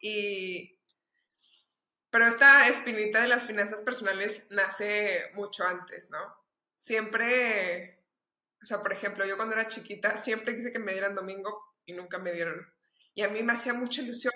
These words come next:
poder tener domingo, porque tienes tu domingo y ya tú decides si ahorras, si te compras o si no, y creo que es como que el súper instrumento para empezar a enseñar a los niños. Y a mí nomás me daban dinero para cuando iba a salir, y obviamente era, pues, para la salida,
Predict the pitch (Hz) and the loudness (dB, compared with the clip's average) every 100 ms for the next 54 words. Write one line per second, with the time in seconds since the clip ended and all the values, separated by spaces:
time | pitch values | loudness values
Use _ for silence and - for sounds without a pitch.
0 | - 220 220 233 240 240 240 240 240 202 | 0 0 0 -2 0 2 0 -2 -2 -2
1 | 185 - - - _ _ _ 247 233 - | -4 -8 -16 -18 _ _ _ -6 -4 -8
2 | - - 269 269 302 294 262 247 254 247 | -10 -8 -6 -4 0 0 0 0 0 0
3 | 254 262 262 240 254 277 196 208 220 233 | 0 -2 -2 -4 -2 0 2 2 2 -2
4 | 233 - - 185 208 214 - - _ _ | -4 -8 -8 -4 -2 -2 -4 -18 _ _
5 | - _ - 190 208 190 196 214 208 175 | -20 _ -6 -4 -2 0 2 2 0 -2
6 | - _ _ 220 - - 262 233 202 190 | -10 _ _ -2 -2 -4 -8 -6 -6 -6
7 | - 240 208 208 208 202 202 226 240 226 | -6 -4 0 0 0 -4 -4 -2 -2 -2
8 | - 202 202 202 202 196 202 185 190 - | -4 -4 -2 -2 -2 -6 -8 -10 -12 -16
9 | _ _ _ _ _ _ _ _ 208 226 | _ _ _ _ _ _ _ _ 2 2
10 | 240 254 247 247 240 254 240 - _ 226 | 2 2 6 6 6 4 -2 -12 _ -2
11 | 208 214 214 214 202 202 202 226 214 208 | 2 2 2 0 0 -2 -4 -4 -2 -2
12 | 208 196 180 196 196 196 202 202 - - | -2 -4 -2 -2 -2 0 0 0 -4 -16
13 | - _ _ 160 170 - 170 165 208 208 | -20 _ _ -14 -12 -6 -4 -2 -2 0
14 | 196 | 0